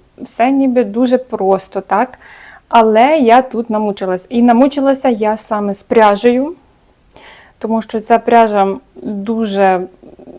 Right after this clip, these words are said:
цікаво себе поводила, вона була нестабільна, з нею було дуже важко в'язати. І, е, в,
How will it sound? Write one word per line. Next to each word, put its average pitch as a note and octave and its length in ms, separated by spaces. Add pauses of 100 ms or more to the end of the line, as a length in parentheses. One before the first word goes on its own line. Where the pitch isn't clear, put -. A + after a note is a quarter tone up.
(100)
цікаво A3 420
себе G#3+ 260
поводила, A3+ 800
вона A3 280
була G3+ 420
нестабільна, A3+ 1080 (320)
з - 100
нею G#3+ 160
було G3+ 200
дуже G3+ 300
важко G3 400
в'язати. B3 760 (680)
І, A#3+ 320 (220)
е, G#3+ 500
в, - 580